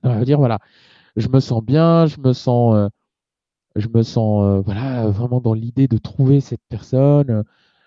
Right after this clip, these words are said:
Waouh, on, on, on va aller, euh, on va aller se balader, on va faire des trucs de fou, on va faire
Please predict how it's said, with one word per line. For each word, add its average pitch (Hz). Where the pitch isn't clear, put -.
Waouh, 113
on, 113
on, 107
on 107
va 107
aller, 110
euh, 107
on 113
va 107
aller 110
se 104
balader, 143
on 117
va 110
faire 104
des 117
trucs 123
de 113
fou, 151
on 113
va 107
faire 110